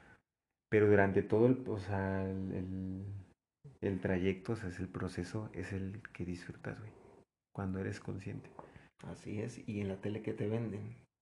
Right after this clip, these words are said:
Speaker 2: te venden únicamente a la gente que ya es campeona.
Speaker 1: Eso.
Speaker 2: Siempre estás viendo a gente ganadora, gente ganadora, y te pasan su historia y todos fue-, fueron niños pobres, o la mayo-, la mayoría fueron pobres,
Speaker 1: Sí, que viene
Speaker 2: o de
Speaker 1: desde lo
Speaker 2: bajos
Speaker 1: peor.
Speaker 2: recursos,
Speaker 1: <laughs>
Speaker 2: y ahora están ganando millones, ¿no?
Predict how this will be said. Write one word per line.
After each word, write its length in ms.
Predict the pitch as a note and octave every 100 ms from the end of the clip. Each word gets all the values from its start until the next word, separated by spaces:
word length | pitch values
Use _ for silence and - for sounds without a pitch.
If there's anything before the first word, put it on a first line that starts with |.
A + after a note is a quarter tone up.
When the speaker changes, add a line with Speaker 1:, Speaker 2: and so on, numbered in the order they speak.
| -
Speaker 2:
te 80 | G#2
venden 280 | G#2 A2+
únicamente 520 | A#2 B2+ B2 A2 A#2+ A#2
a 40 |
la 100 | G#2+
gente 320 | - A#2+ A#2+
que 160 | - G2+
ya 140 | G#2+
es 100 | A#2+
campeona. 600 | - G#2+ F#2+ A2 B2 B2 - -
Speaker 1:
Eso. 560 | G2 G2 F#2 F#2 F2+ F2 - -
Speaker 2:
Siempre 260 | A#2+ B2+
estás 260 | B2+ B2+ A#2+
viendo 240 | A#2+ B2 G#2+
a 80 | G2+
gente 340 | - B2+ B2+
ganadora, 480 | A2 G2+ G2+ C#3+ G#2+ -
gente 280 | - C3+ -
ganadora, 460 | A2+ G#2 G#2+ B2 D3+ E3
y 80 | B2
te 120 | A#2
pasan 320 | - A2+ B2 A#2
su 100 | G#2
historia 500 | - A#2 C3 C3+ A#2
y 80 |
todos 320 | G#2+ A2+ A2+ A2
fue-, 200 | A2 G#2+
fueron 300 | - A2 G#2
niños 260 | G#2+ G2+
pobres, 640 | - A#2+ A#2+ A#2 A2+ A2+ G#2
o 120 | - -
la 80 | F#2+
mayo-, 340 | - G2 - -
la 80 |
mayoría 280 | F#2+ G2 A2+
fueron 260 | A2 A2+ G2+
pobres, 320 | A2 A#2 A#2+
Speaker 1:
Sí, 340 | C3+ G#2+ F#2+ - - _
que 120 | - F#2+
viene 180 | G2
Speaker 2:
o 20 | G2
de 80 |
Speaker 1:
desde 140 | F#2+ F#2
lo 100 | F2+
Speaker 2:
bajos 80 | F2
Speaker 1:
peor. 200 | F2+ A2+
Speaker 2:
recursos, 440 | A#2 A#2+ C#3 B2 - - -
Speaker 1:
<laughs> 240 | - - -
Speaker 2:
y 40 |
ahora 100 | G#2+
están 200 | G#2 A2+
ganando 300 | G#2+ G#2+ A2
millones, 580 | A2 G2+ G2+ G#2+ A#2 -
¿no? 280 | G2 A#2+